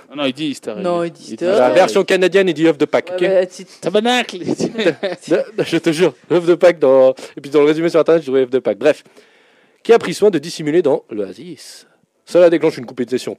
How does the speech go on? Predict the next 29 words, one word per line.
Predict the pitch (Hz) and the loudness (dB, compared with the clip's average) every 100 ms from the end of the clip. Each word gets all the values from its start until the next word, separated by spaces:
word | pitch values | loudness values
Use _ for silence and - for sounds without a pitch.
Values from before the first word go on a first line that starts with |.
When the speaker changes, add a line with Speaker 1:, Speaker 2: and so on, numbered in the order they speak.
| - | -2
Speaker 3:
planétaire. | 185 185 175 - 175 202 262 - _ _ - | 0 0 -2 -2 -2 -2 -4 -10 _ _ -6
Nous | 127 | 0
allons | 151 | 0
suivre | 139 - 160 | 0 -6 -4
le | 117 | -2
jeune | 110 147 123 - - | 0 0 0 -8 -4
Wayne, | 120 135 107 - - - | -2 -2 -4 -14 -20 -18
Wade | - 98 143 113 110 | -8 -2 -2 -2 -2
Watt, | 101 190 - - _ _ _ _ _ | 0 0 -2 -20 _ _ _ _ _
qui | _ 120 | _ -4
n'a | 120 | -4
pourtant | 120 127 | -2 -2
pas | 160 | 0
le | |
profil | 151 135 143 | 0 -4 -6
d'un | 123 107 | -8 -4
héros, | 107 127 117 156 - _ _ _ _ _ | 0 0 2 -2 -4 _ _ _ _ _
mais | 135 | -4
décide | 160 180 233 | -2 -4 -2
de | |
participer | 170 156 156 151 147 175 | 0 -2 -6 -18 -2 0
à | |
la | 127 | 2
chasse | - - | 0 -8
au | |
trésor | - 123 151 | -6 -4 -2
avec | 147 | -2
ses | 135 123 | -2 -4
amis. | 110 92 | -4 -8